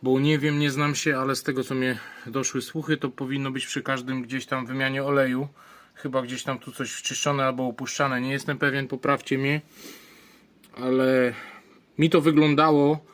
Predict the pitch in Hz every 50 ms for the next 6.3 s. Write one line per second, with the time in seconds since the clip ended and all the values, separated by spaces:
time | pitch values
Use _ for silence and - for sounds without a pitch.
0 | _ _ - 143 147 143 131 135 147 151 151 143 - 147 139 139 143 135 - 143
1 | 143 127 117 131 131 - 131 131 127 131 123 131 135 135 131 127 127 131 127 120
2 | 131 120 120 117 - - 131 123 120 120 120 120 120 117 110 - - - - -
3 | - 123 120 110 113 131 123 123 120 117 127 123 120 120 113 117 110 120 117 -
4 | 160 143 131 - 139 120 123 120 - - - 151 - 143 - - 143 127 - -
5 | - 147 131 139 127 131 123 - - - - - 151 143 139 127 - - 180 156
6 | - 151 143 147 160